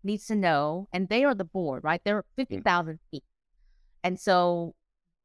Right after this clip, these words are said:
Speaker 1: what they need to know can be, can be shown on one page. I'm, I'm convinced of it. I've done it, and it works.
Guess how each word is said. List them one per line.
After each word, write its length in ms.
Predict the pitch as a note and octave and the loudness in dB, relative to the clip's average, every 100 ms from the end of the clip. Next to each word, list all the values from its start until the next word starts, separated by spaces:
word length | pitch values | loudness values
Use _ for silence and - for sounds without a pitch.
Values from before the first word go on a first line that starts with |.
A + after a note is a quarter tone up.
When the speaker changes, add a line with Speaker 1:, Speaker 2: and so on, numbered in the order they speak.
| _ E3+ | _ -2
Speaker 1:
what 200 | A3 - | -2 2
they 160 | A#3+ C#4 | 0 0
need 160 | C4+ | -2
to 60 | A#3 | 0
know 360 | A3 G3+ G3+ F#3+ | 2 2 2 -4
can 140 | - F#3 | -4 -4
be, 160 | F3 - _ - | -4 -8 _ -6
can 160 | G#3 | -4
be 160 | F#3 F3 | -2 -4
shown 400 | - G#3 F#3+ F#3 | -2 0 0 0
on 180 | D#3+ D3+ | -4 -4
one 200 | D3+ D3 | -6 -8
page. 320 | C#3 - - | -12 -16 0
I'm, 140 | F3 F#3 | 2 2
I'm 140 | F3+ | 0
convinced 400 | E3+ F#3 F#3 F#3 | -2 -2 -2 -4
of 80 | - | -4
it. 40 | - | 0
I've 140 | F#3+ | 2
done 180 | G#3+ G3 | 2 0
it, 140 | C3 - _ _ _ _ - | -2 -12 _ _ _ _ -4
and 120 | F3 | -2
it 100 | D#3 | -2
works. 220 | D3 | -6